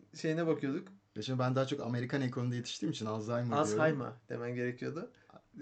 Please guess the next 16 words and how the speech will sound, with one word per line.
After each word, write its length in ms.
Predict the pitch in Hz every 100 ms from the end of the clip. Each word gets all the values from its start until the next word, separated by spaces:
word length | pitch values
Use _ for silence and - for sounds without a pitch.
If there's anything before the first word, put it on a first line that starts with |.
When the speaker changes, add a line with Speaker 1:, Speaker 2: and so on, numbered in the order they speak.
| -
Speaker 2:
O 200 | 131 127
Almanca 460 | 127 147 190 131 175
Speaker 1:
Evet, 160 | 208
evet, 60 | 196
Speaker 2:
ekol 140 | 107
Speaker 1:
ben 140 | 147 151
Speaker 2:
mü? 60 |
Speaker 1:
biraz 240 | 160 156 151
daha 140 | 151
böyle 180 | 151 151
Enver 380 | 147 156 160 160
Paşa 480 | 147 170 156 - - - -
<laughs> 320 | 226 196 170 180
ekolüyle 480 | 170 180 165 165
yetiştiğim 520 | 165 160 165 - 226 180
için. 220 | -